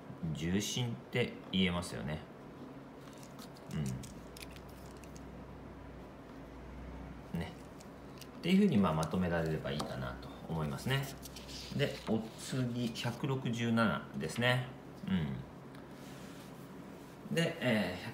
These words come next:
百六十七、あー、いきますね。えー、百六十七どん、どんな問題かっていうと、三角形エービーシーの内心をIと。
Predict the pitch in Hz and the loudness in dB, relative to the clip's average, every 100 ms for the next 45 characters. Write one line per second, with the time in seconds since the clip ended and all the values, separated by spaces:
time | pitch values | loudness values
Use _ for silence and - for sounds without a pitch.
0 | - - 151 147 143 - 127 131 127 127 | -8 -2 4 4 4 2 2 6 6 6
1 | 113 107 120 117 - - 107 - - - | 6 6 4 0 -2 0 0 0 0 0
2 | - - - 92 87 87 - 78 71 71 | -2 -4 2 6 6 6 4 2 2 0
3 | 73 - - - - - - - - - | -2 -6 -8 -10 -10 -10 -10 -12 -6 4
4 | 104 90 120 156 151 147 139 98 107 110 | 6 6 4 2 2 2 4 6 6 6
5 | 104 113 92 76 76 76 78 80 - - | 6 6 6 2 2 0 0 -2 -2 -2
6 | 78 113 110 156 175 185 127 104 101 110 | -2 0 2 2 2 2 4 6 8 8
7 | 107 113 113 110 101 82 85 85 87 - | 8 8 6 6 6 6 6 4 2 2
8 | 90 90 104 107 - - 87 76 - | 4 6 8 8 4 4 6 6 0